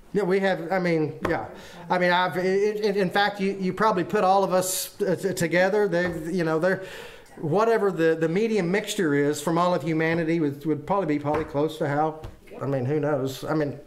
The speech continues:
don't know. There's not a picture of, of, of, of, of Adam and Eve. But, but anyway, they, you know, there's only one race.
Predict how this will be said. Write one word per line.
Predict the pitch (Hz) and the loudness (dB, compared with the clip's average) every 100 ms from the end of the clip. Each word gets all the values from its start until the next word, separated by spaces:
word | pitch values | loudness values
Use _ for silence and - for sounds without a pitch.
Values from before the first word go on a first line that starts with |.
| 127 | -8
don't | - 127 | -4 -4
know. | 107 | -4
There's | 131 147 | -4 -2
not | 120 | -4
a | 120 | -4
picture | 131 135 110 104 | -6 -4 -6 -4
of, | 120 - | -6 -6
of, | 123 - | -10 -8
of, | 123 110 113 | -8 -8 -8
of, | 123 131 | -8 -6
of | 123 | -4
Adam | 123 123 131 127 117 | -4 -4 -4 -4 -4
and | 113 | -6
Eve. | 107 120 | -6 -4
But, | 139 - - - | -4 -6 -8 -4
but | 202 | 0
anyway, | 254 285 190 165 | 2 2 2 2
they, | 196 190 | 2 0
you | 214 | 0
know, | 196 | 0
there's | 180 226 233 | 2 2 4
only | 269 254 226 | 2 4 4
one | 202 196 | 4 4
race. | 180 156 110 - - - | 2 0 -2 -6 -8 -10